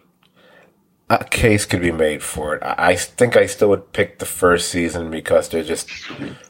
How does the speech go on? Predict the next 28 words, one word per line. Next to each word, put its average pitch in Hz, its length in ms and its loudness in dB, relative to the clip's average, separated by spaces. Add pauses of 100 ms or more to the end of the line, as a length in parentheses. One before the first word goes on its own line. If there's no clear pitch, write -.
(240)
there 98 100 6
was 95 120 2
so 101 160 6
much 87 220 4
I 82 60 8
really 78 600 2
loved 78 320 0
about 76 340 -4
that 73 180 -4
season, 73 420 -10
and, 73 200 -10
and, 73 200 -8
and, 73 160 -12
and, 82 160 -6 (320)
and 90 240 -6 (300)
I'm 107 140 6
always 110 180 6
gonna 101 260 4
appreciate 95 460 0
the 80 120 -4
introduction 82 520 2
of 87 100 0
characters 87 580 2
in 87 80 -4
the 80 160 4
initial, 82 400 0
you 80 100 -4
know. 82 260 4